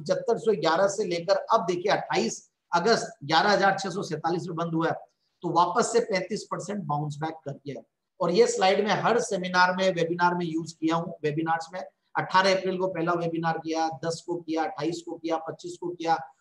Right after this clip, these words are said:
और भी बहुत सारे अलग-अलग टॉपिक्स पे किया, तो उनमें ये नहीं था। But overall, जैसे, अ,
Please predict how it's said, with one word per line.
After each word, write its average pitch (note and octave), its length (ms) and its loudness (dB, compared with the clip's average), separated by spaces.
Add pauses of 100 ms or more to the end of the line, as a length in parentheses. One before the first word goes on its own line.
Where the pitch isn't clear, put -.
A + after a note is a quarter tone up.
(140)
और F#3+ 140 6
भी G#3+ 100 2
बहुत F#3 300 2
सारे F#3 220 4
अलग-अलग F#3 480 2
टॉपिक्स E3+ 400 -2
पे F#3 120 -6
किया, F3 240 -4
तो G#3+ 120 -2
उनमें F3+ 280 -4
ये F3+ 120 -4
नहीं F3 220 -4
था। - 320 -2 (280)
But G3 160 6
overall, G#3 400 6
जैसे, G3 300 2 (420)
अ, D#3 60 0